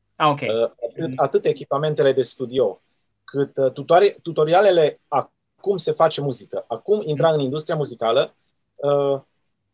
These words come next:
Speaker 2: s-a ajuns la o fază în care cam toată lumea poate să facă muzică.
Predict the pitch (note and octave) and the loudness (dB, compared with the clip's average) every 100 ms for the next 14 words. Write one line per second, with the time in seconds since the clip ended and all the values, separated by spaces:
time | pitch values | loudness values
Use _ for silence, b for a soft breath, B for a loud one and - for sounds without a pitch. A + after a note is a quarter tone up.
0 | _ - - F#3+ G#3 D#3 G3 G#3 G3 - | _ -6 0 2 2 2 0 0 -2 -6
1 | - _ _ _ - - E3 E3 D3+ D3 | -12 _ _ _ -20 -16 0 4 6 4
2 | F#3 F3 F3 D#3+ D#3+ D3+ - - D3 C#3 | 2 2 0 0 2 2 0 -4 -4 -2
3 | F3 E3 D3+ C#3 A#2+ G#2+ A2 - G#2 - | 2 2 2 0 0 -2 -2 -2 -6 -8
4 | F2+ F#2+ F#2 E2+ - F2+ A#2 | -10 -10 -16 -18 -16 -14 -14